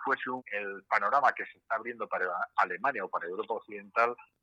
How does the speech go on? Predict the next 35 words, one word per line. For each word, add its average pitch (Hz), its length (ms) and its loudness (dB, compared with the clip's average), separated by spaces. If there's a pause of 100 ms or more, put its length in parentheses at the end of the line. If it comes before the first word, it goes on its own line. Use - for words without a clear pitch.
(160)
ya 101 100 -4
digo, 104 260 -4
era 107 180 8
algo 110 180 2
impensable 104 600 0
hace - 160 -6
un 113 80 0
año, 131 240 -2
pero 98 180 6
la 95 80 4
verdad 101 200 0
es 113 140 -2
que 131 60 4
lo 120 100 2
que 104 80 -4
está 127 260 2
sucediendo 123 640 -6 (400)
durante 107 380 4
los 98 180 0
últimos 120 640 -2 (400)
seis, 120 260 4
ocho 117 260 -2
meses, 123 380 -4 (480)
pues 92 160 -8 (140)
apunta 117 460 2
constantemente 95 760 -12
en 90 80 -18
esta - 200 -16
dirección. 127 460 -4
Es 95 100 -12
decir, 107 360 -2
una 113 260 2 (360)
sucesión 123 560 2 (320)
de 110 120 2
medidas 117 440 4